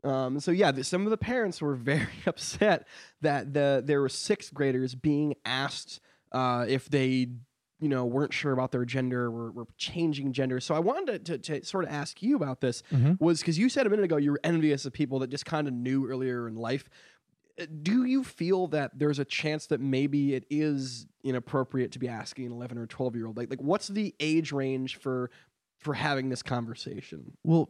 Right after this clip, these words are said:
Speaker 2: first off, I don't think talking about, you know, being trans and trans issues like that with children is really all that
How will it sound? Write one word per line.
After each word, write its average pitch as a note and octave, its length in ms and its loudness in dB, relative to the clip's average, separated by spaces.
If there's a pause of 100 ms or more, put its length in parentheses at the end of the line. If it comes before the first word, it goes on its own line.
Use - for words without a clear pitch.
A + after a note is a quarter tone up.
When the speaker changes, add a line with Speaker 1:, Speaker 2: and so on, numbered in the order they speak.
(120)
Speaker 2:
first B3+ 280 0
off, F3 100 2
I E3+ 100 2
don't A3+ 200 2
think F#3 360 2
talking F3 340 2
about, D3+ 320 4 (580)
you D3 140 4
know, A#2+ 80 4
being B2 260 4
trans B2 380 0
and A2+ 100 2
trans B2 240 0
issues A2+ 240 0
like G#2+ 140 -2
that A2 160 0
with F#2+ 120 -4
children G#2 380 -2
is G2+ 160 -2
really A#2+ 300 0
all G#2+ 320 0
that G#2 380 -2